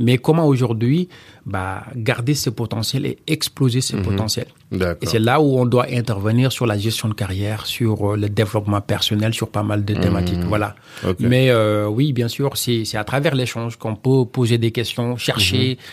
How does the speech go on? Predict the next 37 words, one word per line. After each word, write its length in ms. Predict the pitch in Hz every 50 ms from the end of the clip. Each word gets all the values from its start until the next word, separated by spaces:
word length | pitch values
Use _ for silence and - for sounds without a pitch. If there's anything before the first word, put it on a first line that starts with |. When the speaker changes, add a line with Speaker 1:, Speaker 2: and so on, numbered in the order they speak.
| - - -
Speaker 2:
Mhm. 60 | 113 110
Speaker 1:
voir 140 | 127 117 120
un 40 | 120
petit 180 | - - 123
peu 180 | - - 139 131
ses 180 | - - -
sensibilités, 880 | 113 - - 120 117 - 127 120 120 123 120 - 131 127 131 131 135 123
la 120 | 117 117 107
Speaker 2:
Ouais. 160 | 110 110 104
Speaker 1:
manière 260 | 104 107 120 127 113
dont 220 | 110 120 123 123 123
il 140 | 123 120 120
réagit 600 | 110 117 123 117 117 113 101 101 123 139 139 135
face 300 | 127 - 131 127 120 -
à 120 | 123 120 120
une 180 | 120 120 123
situation. 600 | 120 - 143 131 - 135 123 - - - 135 131 135 - - - -
Speaker 2:
Est-ce 120 | - 101 -
Speaker 1:
Donc, 100 | 143 131
Speaker 2:
que 20 | -
t'as 60 | 117
Speaker 1:
il 20 | 107
y 40 |
a 20 | 107
Speaker 2:
un 60 | 107
Speaker 1:
pas 60 | 135
mal 80 | 131 127
Speaker 2:
cas 220 | 127 120 120 120 117
Speaker 1:
de 40 | 113
Speaker 2:
où 140 | 113 110 107
t'as 260 | - 101 92 95 98
écouté 320 | 98 92 - - 92 113
un 120 | 107 104 101
gars, 180 | 98 107 107
tu 100 | 104 -
t'es 120 | - 107 98
dit, 160 | 98 104